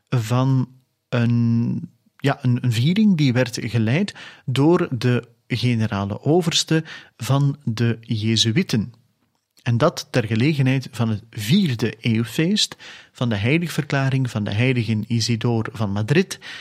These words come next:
Ignatius van Loyola, Franciscus Xaverius, Teresa van Jezus en Philippus Neri.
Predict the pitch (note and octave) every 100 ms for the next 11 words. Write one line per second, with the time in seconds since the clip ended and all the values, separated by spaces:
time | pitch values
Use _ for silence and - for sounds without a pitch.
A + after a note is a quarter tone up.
0 | - - - B2+ A#2 A#2+ A#2+ A#2+ A2 A2
1 | G#2+ G#2+ D#3 E3 D#3+ D#3+ - - - A#2+
2 | - C3+ - A#2 - - A2+ G2+ C#3+ D#3+
3 | D3 D3 - - _ - C#3 C3+ C3 A2
4 | G#2+ - A2+ G#2 G#2 D3+ D#3 C#3+ C#3 -
5 | - A2+ G#2 C3 A2+ A2+ G#2+ - A2+ G#2+
6 | G2+ G#2+ A#2